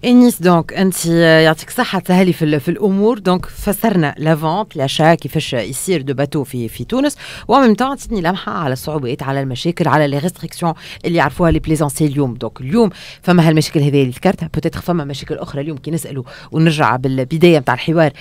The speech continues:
عندنا سيت بور دو، دو بليزونس اللي فارغين. دونك، علاش، جوستومون، و سكيل فودغي فير اليوم باش نطوروا هال-، القطاع هذا؟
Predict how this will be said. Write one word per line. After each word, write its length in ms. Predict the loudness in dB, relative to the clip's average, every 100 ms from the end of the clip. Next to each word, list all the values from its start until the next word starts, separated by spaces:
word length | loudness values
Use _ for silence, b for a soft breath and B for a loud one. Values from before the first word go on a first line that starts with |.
| B B
عندنا 360 | 2 4 4 2
سيت 260 | 4 2 2
بور 240 | 4 4 4
دو، 240 | 0 0
دو 140 | 0
بليزونس 400 | 0 2 4 2 0 -6
اللي 280 | -2 -2 -4 _ -20 -20 -20 -6
فارغين. 400 | -4 0 0 -2 -6 -20 B B B
دونك، 300 | 0 0 0
علاش، 540 | -2 0 0 -2 -4
جوستومون، 440 | -8 -4 -2 0 -2
و 140 | -2
سكيل 240 | -2 0 0
فودغي 300 | 2 2 0
فير 200 | 0 -2
اليوم 320 | -2 -6 -6 B B
باش 140 | -4 0
نطوروا 540 | 4 4 2 0 -4 -4
هال-، 440 | -4 -2 0 0 0
القطاع 560 | -2 -4 -6 -6 -4
هذا؟ 300 | -4 -6 -10